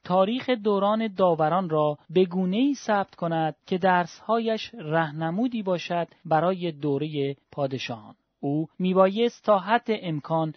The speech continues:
منابع کتبی و نیز احادیث شفاهی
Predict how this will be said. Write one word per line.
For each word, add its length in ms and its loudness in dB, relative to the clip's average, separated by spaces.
منابع 600 2
کتبی 800 -6
و 140 2
نیز 380 0
احادیث 600 -2
شفاهی 800 -2